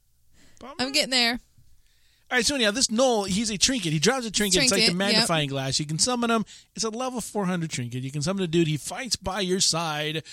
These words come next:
Speaker 1: for ten minutes.
Speaker 2: Ten minutes.
Speaker 1: But the thing about it is, you summon him, and then you'd say, "Well, I'll just swap my trinket." No, he
Speaker 2: No,
Speaker 1: goes away.
Speaker 2: he disappears,
Speaker 1: Yeah,
Speaker 2: yeah.
Speaker 1: so.
Speaker 2: So, the problem is, it's a really neat visual effect.
Speaker 1: Yeah,
Speaker 2: You
Speaker 1: dude
Speaker 2: get a Gnoll
Speaker 1: shows
Speaker 2: following
Speaker 1: up.
Speaker 2: you.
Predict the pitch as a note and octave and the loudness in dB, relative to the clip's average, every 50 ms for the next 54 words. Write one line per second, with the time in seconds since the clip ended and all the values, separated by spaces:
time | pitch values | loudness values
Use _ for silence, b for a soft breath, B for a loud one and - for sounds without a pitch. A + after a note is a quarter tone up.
0 | B B B B B - D3+ C3 D#3 D3 C3 A#2+ A#2 A2 A2 - B3 A#3 A3 G#3 | B B B B B -6 -2 0 2 2 2 0 -4 -6 -6 -2 -2 0 0 -2
1 | G3 F3+ E3+ - - - - - - - - D3 C#3+ A3 A3+ G3 E3+ D3+ D3 F3+ | -4 -6 -10 -12 -14 -12 -12 -12 -12 -10 -2 4 6 6 8 6 4 2 0 0
2 | G3+ F#3+ F3 F#3 F3 D#3+ D#3+ G3 F#3 D#3+ D3 C3+ C#3+ - - A3+ A3 G3+ F#3+ F3+ | 0 2 2 2 0 2 2 2 2 2 2 2 2 2 4 2 2 0 -2 -2
3 | D#3+ D3+ D#3 D#3 D#3 D3+ - - C3+ A#2+ B2 B2 B2 D3 D#3+ D3+ C3+ - - - | -2 -2 0 0 0 2 0 0 -2 -2 -6 -6 -6 -4 -2 2 2 4 4 2
4 | - - C#3+ C#3 C#3+ D3+ E3 F#3 F#3 - A#3+ D#4 D#4 - E3+ B2+ - - C#3 C3+ | 0 0 -2 -4 -4 -2 -4 -4 -2 -2 -4 -4 -4 -4 -6 -8 -8 -10 -10 -6
5 | C#3+ D3+ C#3+ B2 A2+ A#2 A#2 A3+ A3+ A3 G#3+ G#3+ G#3 G#3+ G#3+ A3 G#3+ G#3 G#3 G#3 | -4 -4 -4 -4 -2 0 2 4 4 4 4 4 2 2 2 2 0 0 -2 -4
6 | G#3 - - - G3 G3+ G3+ G3+ G3 C#3+ C#3 B2+ - - - - G3+ A3 F#3+ C3+ | -4 -6 -6 -8 -6 -6 -6 -6 -4 -4 -2 -2 -2 -2 0 2 4 4 4 4
7 | G#2 - _ _ B B B B B B B B _ _ _ _ - D4 - - | 2 -4 _ _ B B B B B B B B _ _ _ _ -14 -6 0 4
8 | F#4+ F#4 F#4 F#4 D#4+ - A3+ - E4 - E4+ F#4+ G4+ A4 F#4+ D4+ C4 A3+ A3 G#3+ | 4 4 4 4 0 -4 -6 -8 -4 -2 0 2 2 2 2 2 4 4 4 4
9 | G#3 G#3+ - - - - b b b b b b b b b b _ _ _ _ | 2 -2 -4 -6 -10 -16 b b b b b b b b b b _ _ _ _
10 | - D4+ - - D4 C4 A#3+ C4 D4+ E4+ F4 F4 F4 F4 E4+ E4 D4+ C#4 C#4 C#4+ | -4 -2 0 0 0 0 2 2 2 4 4 4 2 0 0 -2 -2 0 0 2
11 | C#4 C4+ C4 B3+ B3 - - - - - - - _ _ _ _ - B3 A3 C4+ | 2 2 0 0 -2 0 2 2 2 2 0 -6 _ _ _ _ -8 0 2 2
12 | C4+ B3+ B3 B3+ A#3 A3 G3+ - - F#3+ - - - - - - - - G4+ G#4+ | 4 4 2 0 0 -2 -2 -4 -4 -6 -8 -8 -12 -12 -10 -8 -6 -4 -2 -2
13 | F#4+ - - E4+ - G#4 G#4 G#4 G4+ G#4 G4+ G4 G4+ C#4+ C4 F#4 F4 D#4+ C#4 A#3+ | -2 -4 -4 0 2 2 2 4 4 6 6 6 6 6 4 4 6 6 4 2
14 | G3+ F#3+ F#3 E3 D#3 F3 F3+ G#3 | 2 0 -2 -4 -6 -6 -8 -10